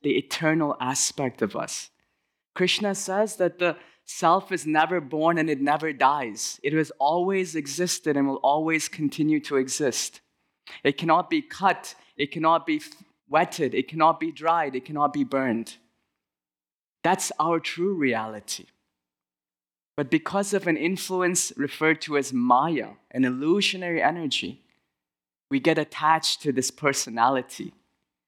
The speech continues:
and we think this is all there is. And this is what we see with the depiction of the Wheel of Life. The Wheel of Life shows the cycle of birth and death.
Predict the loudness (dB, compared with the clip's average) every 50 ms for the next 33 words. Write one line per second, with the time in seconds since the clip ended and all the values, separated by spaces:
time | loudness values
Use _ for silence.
0 | _ _ -6 -2 -2 -2 -2 0 -2 -2 -2 -2 0 0 0 2 0 -2 -4 -4
1 | 0 2 2 4 2 0 -4 -6 -6 -6 -6 -6 -6 -4 -2 -2 -2 -2 -4 -6
2 | -12 _ _ _ _ _ _ _ _ _ _ _ _ _ _ _ _ _ _ _
3 | _ _ _ _ -4 -2 0 0 2 0 0 0 -4 -6 -4 -4 -6 0 0 0
4 | 0 0 0 0 0 2 2 0 0 0 -2 -2 -4 -6 _ -2 0 0 0 2
5 | 0 0 -2 -2 -2 -4 0 2 2 2 2 0 -2 -2 -2 -4 -6 -6 -6 -6
6 | -4 -2 0 2 2 0 -2 -4 -6 -6 -6 -2 -4 -2 -2 -2 -4 -6 -8 -10
7 | -12 -14 -16 _ _ _ _ _ _ _ _ _ _ _ _ _ _ _ _ _
8 | _ _ _ _ -4 0 2 2 2 2 0 0 -4 -4 -2 0 2 2 0 -2
9 | -2 -4 -2 -2 0 0 0 2 2 2 2 2 0 -2 -8 -10 -4 0 2 2
10 | 2 2 0 -2 0 0 0 0 -2 -2 0 0 0 0 0 -2 -2 -2 -2 0
11 | 4 4 4 4 4 0 -10 -20